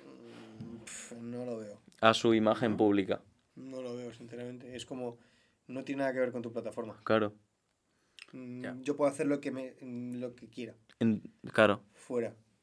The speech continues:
Speaker 1: O sea,
Speaker 2: Eso es.
Speaker 1: una cosa
Speaker 3: Sí.
Speaker 1: es tener un contrato. Distinto sería tener como una agencia, ¿no? En plan
Speaker 2: <clears throat>
Speaker 1: de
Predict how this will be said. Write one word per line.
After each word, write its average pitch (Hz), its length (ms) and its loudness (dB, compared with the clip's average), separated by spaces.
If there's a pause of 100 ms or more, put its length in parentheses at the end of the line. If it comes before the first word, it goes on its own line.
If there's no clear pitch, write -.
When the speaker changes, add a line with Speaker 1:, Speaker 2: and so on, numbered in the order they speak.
(240)
Speaker 1:
O - 20 -20
sea, 113 220 -4
Speaker 2:
Eso 110 240 0
es. - 160 -10 (380)
Speaker 1:
una 131 180 -4
cosa 139 200 -2
Speaker 3:
Sí. 131 100 -6 (260)
Speaker 1:
es 139 160 -8
tener 135 160 -6
un 135 80 -4
contrato. 131 640 0 (680)
Distinto 143 440 -6
sería 151 260 0
tener 143 220 -2
como 156 160 -4
una 160 100 0
agencia, 165 520 0
¿no? 170 280 4
En 139 100 4
plan 117 280 6
Speaker 2:
<clears throat> - 0 -
Speaker 1:
de 120 480 -2